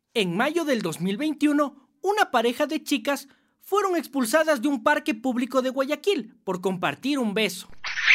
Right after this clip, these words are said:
Según los guardias, era un acto obsceno que no debía hacerse cerca de niños. No obstante, esto nunca ha pasado cuando parejas heterosexuales lo han hecho en el mismo parque.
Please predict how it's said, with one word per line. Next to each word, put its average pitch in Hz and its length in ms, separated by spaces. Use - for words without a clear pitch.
Según 262 640
los 370 180
guardias, 262 560
era 370 200
un 302 160
acto 320 440
obsceno 202 680
que 147 140
no 220 160
debía 247 360
hacerse 262 420
cerca 196 360
de 156 100
niños. 160 500
No 349 220
obstante, 302 680
esto 294 340
nunca 240 340
ha 254 100
pasado 277 500
cuando 165 280
parejas 147 440
heterosexuales 233 880
lo 190 160
han 170 200
hecho 262 280
en 196 80
el 185 80
mismo 185 340
parque. - 360